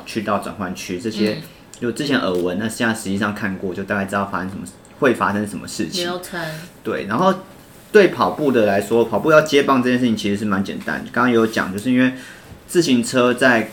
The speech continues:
Speaker 1: 过终点拱门的时候，它，它有个线，然后裁判会在那边挥小旗子，就告诉你说你不可以过那条线，你不可以过那条线之后还骑车。
Speaker 2: 嗯。
Speaker 1: 如果你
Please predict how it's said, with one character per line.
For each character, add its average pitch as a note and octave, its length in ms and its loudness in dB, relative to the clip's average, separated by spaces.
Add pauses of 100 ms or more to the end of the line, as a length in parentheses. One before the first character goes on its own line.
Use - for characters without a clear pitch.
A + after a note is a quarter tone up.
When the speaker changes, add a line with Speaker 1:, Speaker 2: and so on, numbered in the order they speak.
Speaker 1:
过 C3 200 6
终 B2 260 2
点 G#2 200 2
拱 F#2+ 220 0
门 F2+ 160 -6
的 F#2 60 -6
时 F#2+ 180 -8
候， G2+ 180 0
它， B2+ 320 0
它 C3+ 140 2
有 G2+ 80 4
个 G2 100 0
线， - 420 0 (380)
然 A2+ 100 -2
后 B2+ 80 0
裁 B2 140 0
判 B2 160 2
会 B2+ 100 0
在 A#2+ 100 4
那 A#2+ 40 2
边 A#2+ 120 2
挥 A2+ 220 2
小 - 220 -4
旗 D#2+ 260 -8
子， D#2+ 280 -12
就 B2 140 -6
告 A2+ 180 2
诉 A2+ 80 -4
你 F2 160 -4
说 G2+ 160 -4
你 F#2+ 100 -2
不 - 140 -6
可 B2+ 100 0
以 G#2+ 60 4
过 A2+ 240 2
那 G#2+ 80 0
条 E2+ 160 -4
线， - 320 -4
你 - 80 -4
不 E3+ 80 0
可 F3 100 6
以 A#2+ 80 2 (480)
过 D#3+ 220 8
那 D3 60 2
条 A#2+ 120 4
线 B2+ 180 2
之 B2+ 120 -2
后 A#2 100 6
还 F2 180 -6
骑 F2+ 300 -6
车。 F2 320 -4 (140)
Speaker 2:
嗯。 A3 160 -6
Speaker 1:
如 C3+ 100 0
果 E3 140 6
你 - 160 0